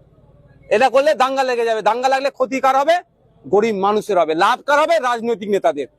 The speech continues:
আপনারা যদি আপনার ক্ষতি করে রাজনৈতিক নেতাদের ভালো করতে চান, তাহলে করুন, আর কিচ্ছু বলার নেই। মাথায় থাকবে তো? হই হই করলে হবে না, ভোট আসছে।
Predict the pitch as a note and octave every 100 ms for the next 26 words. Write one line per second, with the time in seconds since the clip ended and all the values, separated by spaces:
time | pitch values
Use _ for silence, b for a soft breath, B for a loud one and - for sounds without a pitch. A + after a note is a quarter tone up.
0 | _ _ _ - F3+ G#3 A#3+ A#3+ B3+ A#3+
1 | A3 A3+ B3 A#3 A#3 G#3+ B3+ A#3+ G#3+ A3+
2 | A#3 A3 A#3+ A#3 G#3+ _ - C4 C#4+ -
3 | F4+ F#4 G4 G#4+ G4+ A4 G4 - E3 G3
4 | E3+ D#3 C#3 B2+ A#2 - _ _ _ _
5 | _ _ _ - G3+ B3 C4+ E4 F4 B3
6 | - - E3 - - - - - - E3
7 | - - G#3 C4 C#4+ D4 D4 D4 B3+ C#4+
8 | D4 C#4+ C4 G#3 A3 C4 C4+ - B3 G#3